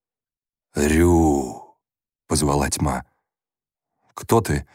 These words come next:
Покажи себя!» закричал юноша, но из его рта не вырвалось ни звука.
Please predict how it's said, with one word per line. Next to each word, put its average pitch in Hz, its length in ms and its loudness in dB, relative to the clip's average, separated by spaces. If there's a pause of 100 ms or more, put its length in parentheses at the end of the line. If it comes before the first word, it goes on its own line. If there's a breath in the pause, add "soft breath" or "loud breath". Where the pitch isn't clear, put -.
(220 soft breath)
Покажи 107 380 2
себя!» 104 380 0 (360 soft breath)
закричал 80 500 0
юноша, 90 400 2
но 82 200 4
из 80 180 2
его 85 220 2
рта 92 200 0
не 90 120 4
вырвалось 80 460 0
ни 87 100 2
звука. 87 460 0